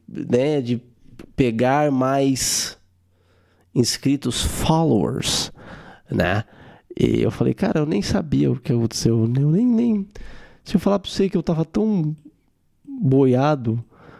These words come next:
né, porque eu não me preocupo com essas coisas, tipo, ai, uma, principalmente números, né? Quantos números deu o seu, seu vídeo, quantos comentários, eu não, eu não, eu parei de ver isso,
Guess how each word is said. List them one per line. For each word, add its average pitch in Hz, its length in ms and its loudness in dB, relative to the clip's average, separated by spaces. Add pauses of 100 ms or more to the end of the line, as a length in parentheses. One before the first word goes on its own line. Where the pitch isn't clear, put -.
(220)
né, 147 80 2
porque 151 160 0
eu 156 40 4
não 185 100 2
me 180 140 2
preocupo - 840 0 (300)
com - 300 -4
essas - 280 -2
coisas, 123 380 0
tipo, - 280 -4 (960)
ai, 247 380 0 (260)
uma, 180 200 0
principalmente 208 640 -2
números, 160 760 0 (480)
né? 123 320 0 (560)
Quantos 175 500 -2
números 151 460 0
deu 123 220 2
o - 20 0
seu, 113 380 0 (420)
seu - 180 4
vídeo, 131 640 4
quantos 139 240 -2
comentários, 143 640 0
eu 151 80 2
não, 160 260 0
eu 131 100 2
não, 147 220 0
eu - 120 -2
parei 127 360 2
de 120 100 0
ver 110 180 4
isso, 127 340 -2